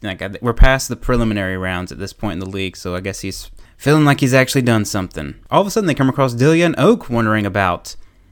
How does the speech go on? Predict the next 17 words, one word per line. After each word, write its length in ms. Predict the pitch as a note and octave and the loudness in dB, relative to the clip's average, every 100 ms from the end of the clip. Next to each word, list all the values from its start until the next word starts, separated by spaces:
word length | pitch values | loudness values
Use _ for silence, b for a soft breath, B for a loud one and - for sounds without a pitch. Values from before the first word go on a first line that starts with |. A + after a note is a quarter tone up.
| _ | _
And 100 | B2 | -2
then 100 | A#2+ | 2
Ash's 280 | B2 E3+ C#3 | 2 2 2
mom 220 | C3+ C3 | 2 0
says, 180 | C3 B2 | 0 0
"Hey, 300 | C#3 B2+ A#2+ | 0 2 0
don't 180 | G#2+ C#3+ | 0 0
worry 140 | C#3+ | 0
about 260 | B2+ B2 A#2+ | 2 2 2
getting 200 | A#2 B2 | 2 2
your 80 | A#2+ | 0
friends 340 | B2+ B2 A#2+ | 0 0 0
food 440 | - A#2 G#2+ G#2 G#2+ - | -2 0 0 -2 -6 -6
or 40 | A2+ | -4
anything 260 | G#2+ A2+ | -2 0
like 200 | A2 A2 | 0 -2
that. 320 | G#2+ G2+ F2+ | -2 -4 -6